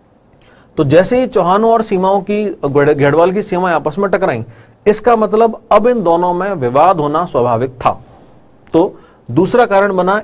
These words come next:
इनका साम्राज्य में सीमा विवाद, क्योंकि चौहान ने जब भंडानकों को जीत लिया,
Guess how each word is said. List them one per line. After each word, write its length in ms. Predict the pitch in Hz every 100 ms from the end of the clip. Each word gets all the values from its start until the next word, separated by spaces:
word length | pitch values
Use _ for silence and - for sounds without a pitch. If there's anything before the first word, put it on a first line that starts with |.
| -
इनका 300 | 165 165 185
साम्राज्य 480 | 180 143 139 139 143
में 140 | 156
सीमा 340 | 180 - 135 147
विवाद, 380 | 120 123 175 - - _ _ -
क्योंकि 420 | 220 226 180 196
चौहान 560 | 214 - 143 147 190 226
ने 220 | 214 220
जब 300 | 185 202 165
भंडानकों 540 | 139 139 170 180 170
को 140 | 170 196
जीत 220 | 175 170
लिया, 220 | 147 107